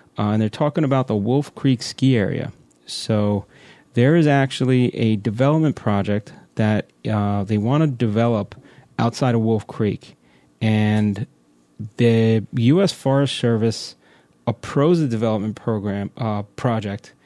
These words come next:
but the people are fighting it because they're saying it's gonna disturb a lot of the wildlife, um,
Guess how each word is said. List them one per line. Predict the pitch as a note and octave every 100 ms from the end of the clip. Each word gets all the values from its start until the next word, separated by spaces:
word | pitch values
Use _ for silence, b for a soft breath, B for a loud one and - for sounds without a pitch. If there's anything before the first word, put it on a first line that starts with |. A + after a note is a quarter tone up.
| b b b b _ -
but | B2 A#2 -
the | A#2+
people | - D3+ D3+
are | A#2
fighting | - D#3 F3+ A2+
it | F2+
because | A2+ A#2 G#2+
they're | A2+
saying | - A#2
it's | A2+
gonna | - A2+
disturb | G#2 - - A#2+ G#2+
a |
lot | A2 A2
of |
the | G#2+
wildlife, | G#2+ A2 A#2 G#2+ G#2 G2+ - - B B B -
um, | G#2+ G#2+ G#2+ G#2+